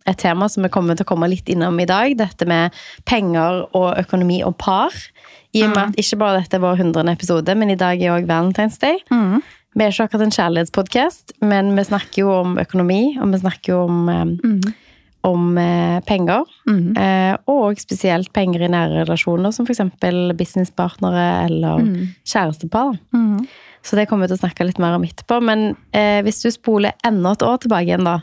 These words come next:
Speaker 1: den
Speaker 2: Yes.
Speaker 1: første episoden.
Speaker 2: Ja, det var, eh, i starten av april,
Speaker 1: Ja.
Speaker 2: eh, tjue tjueto.
Speaker 1: Ja.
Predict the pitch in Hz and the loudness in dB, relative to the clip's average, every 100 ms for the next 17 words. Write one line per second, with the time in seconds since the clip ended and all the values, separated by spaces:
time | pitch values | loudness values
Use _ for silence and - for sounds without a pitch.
0 | - 220 269 247 208 - 175 247 220 170 | 0 0 2 0 -2 -4 -4 -2 -2 -2
1 | 165 160 156 _ - - 220 180 - 214 | 0 -2 -2 _ -12 -2 2 2 0 0
2 | 226 233 214 208 202 196 190 190 - - | 2 2 2 2 2 2 2 -2 -4 -4
3 | 208 - 185 196 190 - 208 - - - | -4 -2 -2 0 0 0 -2 -2 -10 -20
4 | - _ - 196 294 _ _ - - - | -20 _ 0 0 0 _ _ -20 -20 -20
5 | - - 208 196 202 185 214 320 - - | -6 0 2 2 0 -2 -2 -2 -4 -4
6 | 190 233 | 0 0